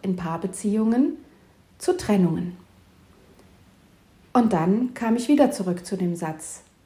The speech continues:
„Man verliebt sich in den späteren Trennungsgrund.“ Denn oft verliebt man sich gar nicht echt und tief und allumfassend in einen Menschen.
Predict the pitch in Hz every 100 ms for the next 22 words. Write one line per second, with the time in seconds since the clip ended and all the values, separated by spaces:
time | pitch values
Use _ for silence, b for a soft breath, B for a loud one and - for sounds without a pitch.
0 | - 185 185 185 170 208 220 - 294 294
1 | - - 196 190 - 175 175 180 202 220
2 | 220 190 175 165 - - 180 185 - -
3 | _ _ _ _ - - _ - - B
4 | B B B B B B B _ _ _
5 | _ _ _ _ _ 214 220 269 - -
6 | 247 220 370 381 277 220 208 190 - -
7 | - 196 233 285 285 277 - - 226 240
8 | 262 - - - 202 190 - 247 247 254
9 | - - - - 185 180 202 233 254 233
10 | 220 220 202 - 202 202 196 - 220 208
11 | 175 170 175 170 170 196 - 247 285